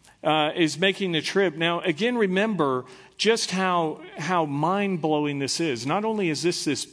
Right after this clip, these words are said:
this vile pagan city that is suddenly being impacted by the gospel,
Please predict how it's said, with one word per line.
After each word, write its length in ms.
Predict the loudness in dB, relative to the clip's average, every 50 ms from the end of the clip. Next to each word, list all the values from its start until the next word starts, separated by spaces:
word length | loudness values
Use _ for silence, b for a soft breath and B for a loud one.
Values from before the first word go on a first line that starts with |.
| -10 -6
this 260 | -4 -2 -2 -2 -6
vile 600 | -10 -12 -8 -2 2 4 4 4 2 0 0 0 -2
pagan 480 | -2 -2 0 0 0 2 0 -2 -4
city 480 | -4 -4 -2 0 0 0 2 2 0 0
that 160 | 0 -2 -2 -2
is 100 | -2 -4
suddenly 400 | -2 -2 -2 -2 -2 -2 -2 -2
being 220 | -2 -2 -4 -2
impacted 500 | -4 -4 -4 -4 -4 -4 -4 -4 -6 -2
by 140 | -2 -2 -2
the 80 | -2 -4
gospel, 540 | -4 -4 -4 -4 -4 -6 -6 -6 -8 -8